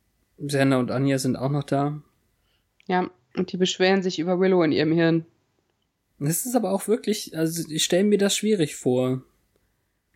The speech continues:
Speaker 1: Das Blödeste daran ist, Willow verrät ihnen noch, „Geht doch bitte links an dem Teil, äh, vorbei, dann habt ihr den Vorteil gegen den Vampir.“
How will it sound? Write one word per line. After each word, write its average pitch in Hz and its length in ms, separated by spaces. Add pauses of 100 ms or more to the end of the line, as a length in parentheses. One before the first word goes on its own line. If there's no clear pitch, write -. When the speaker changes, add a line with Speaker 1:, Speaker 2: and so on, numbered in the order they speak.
Speaker 1:
Das - 160
Blödeste 170 460
daran 127 340
ist, 156 300
Willow 147 320
verrät 147 400
ihnen 131 260
noch, 143 220
„Geht 151 220
doch 147 120
bitte - 340
links 147 460
an 135 220
dem 131 220
Teil, 131 260 (180)
äh, 131 200
vorbei, 131 460
dann 139 200
habt 143 180
ihr 135 380
den 131 560
Vorteil 131 600
gegen 127 240
den 127 200
Vampir.“ 139 540